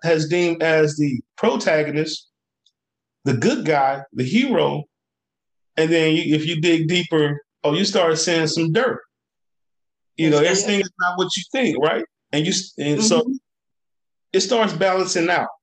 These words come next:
Speaker 1: and, and you, you, uh, take the protagonist off, you know, say, off the pedestal.
Speaker 2: Off the pedestal, right.
Speaker 1: Right? And you bring the antagonist out of hell,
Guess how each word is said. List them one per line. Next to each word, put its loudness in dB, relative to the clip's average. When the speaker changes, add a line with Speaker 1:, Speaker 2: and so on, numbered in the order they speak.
Speaker 1:
and, 0
and 2
you, 0
you, 0
uh, 2
take -4
the 0
protagonist 0
off, 2
you 2
know, 2
say, 0
off 0
the -6
pedestal. -4
Speaker 2:
Off -4
the -16
pedestal, -8
right. -6
Speaker 1:
Right? 0
And 2
you -2
bring 0
the 2
antagonist -2
out 0
of -4
hell, 0